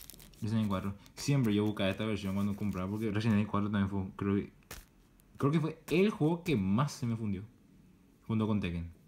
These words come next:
Siempre tenía que ir buscando y reemplazando. El G T A también, pero G T A al final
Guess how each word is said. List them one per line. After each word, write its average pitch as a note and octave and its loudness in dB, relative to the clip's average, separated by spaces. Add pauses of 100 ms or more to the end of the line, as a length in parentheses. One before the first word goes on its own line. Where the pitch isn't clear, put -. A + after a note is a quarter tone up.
(880)
Siempre B2+ 2
tenía A#2+ 0
que - -6
ir B2 4
buscando A#2+ 0
y B2 -2
reemplazando. G2 -4
El G2+ -4
G A2 2
T G#2+ 2
A A2+ 4
también, G2+ 0
pero F#2+ -2
G G2 -6
T G#2 -2
A G2 2
al F#2+ 0
final F#2+ -2